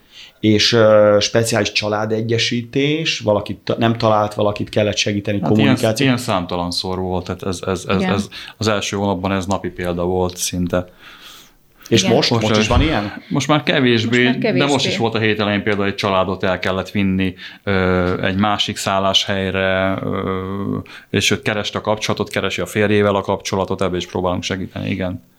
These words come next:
Speaker 1: Túlnyomó többség, hölgyek, lányok, nők, asszonyok, gyerekek?
Speaker 3: Gyerekek.
Speaker 2: Így
Speaker 1: Még
Speaker 2: van.
Speaker 1: mindig?
Speaker 3: Így van.
Speaker 2: É, abszolút.
Speaker 3: Igen,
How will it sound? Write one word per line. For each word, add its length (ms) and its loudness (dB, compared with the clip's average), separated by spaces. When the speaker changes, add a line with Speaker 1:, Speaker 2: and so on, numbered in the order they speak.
Speaker 1:
Túlnyomó 680 2
többség, 800 2
hölgyek, 560 4
lányok, 460 0
nők, 320 2
asszonyok, 460 2
gyerekek? 520 2
Speaker 3:
Gyerekek. 340 -2
Speaker 2:
Így 60 2
Speaker 1:
Még 80 4
Speaker 2:
van. 100 4
Speaker 1:
mindig? 180 4
Speaker 3:
Így 60 6
van. 180 0
Speaker 2:
É, 120 -2
abszolút. 340 -2
Speaker 3:
Igen, 240 0